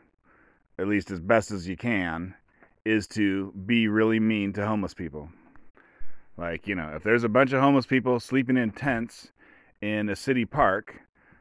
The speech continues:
then you gotta go in there and you gotta take away all their tents and, uh, you know,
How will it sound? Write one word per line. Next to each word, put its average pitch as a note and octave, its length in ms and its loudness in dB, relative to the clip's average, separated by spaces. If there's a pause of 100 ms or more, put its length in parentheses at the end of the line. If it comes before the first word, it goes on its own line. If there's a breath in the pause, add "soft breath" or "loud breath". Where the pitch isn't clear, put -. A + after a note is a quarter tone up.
(120 soft breath)
then G2+ 300 0
you G#2 120 0
gotta A2 260 6
go A#2 240 6
in A#2+ 100 6
there G#2+ 240 4
and G#2+ 80 0
you G#2+ 80 0
gotta G#2+ 160 4
take A#2 220 0
away A#2 180 4
all A2 140 6
their G#2 160 2
tents A2 640 -4
and, G2 340 -4
uh, F#2 240 2
you G#2+ 80 -4
know, F2+ 240 -4